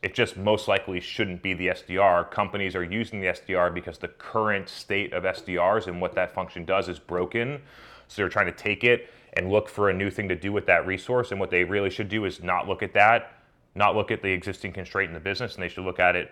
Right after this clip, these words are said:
straight up and be like, "If we were gonna start from the ground up and we wanted to create videos on LinkedIn because that's where our buyers pay attention and they want content there, then what would we do?"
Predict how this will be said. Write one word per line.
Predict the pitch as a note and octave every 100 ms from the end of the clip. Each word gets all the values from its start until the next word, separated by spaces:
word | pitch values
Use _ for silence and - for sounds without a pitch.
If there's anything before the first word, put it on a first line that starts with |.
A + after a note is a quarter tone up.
| -
straight | - F#2+ E2+
up | G2 G#2+
and | F#2
be | F2+
like, | E2 - - - _
"If | F#2+
we | G#2
were | G#2+
gonna | A2+ F#2
start | - A#2
from | B2+
the | A#2
ground | A2 G#2+ G#2+
up | A2 F2+ - _ _ -
and | F#2+
we | F#2
wanted | G2 F#2+
to | F2+
create | G#2 F2+
videos | G2 G2+ F#2+ G2
on |
LinkedIn | G2 F#2 G#2 F2+
because | F2 E2+
that's | F2 -
where | F#2+
our | F#2
buyers | F2+ F#2 F2+
pay | G2
attention | F#2 - G#2 F#2+ F2
and | F2+
they | F2
want | E2 F2+ F#2+ -
content | - A2 A2+ F#2+ E2+
there, | F2 F2 F2 - - _ -
then | F#2+ F#2
what | F2+
would | F2
we | F2
do?" | F2 F2+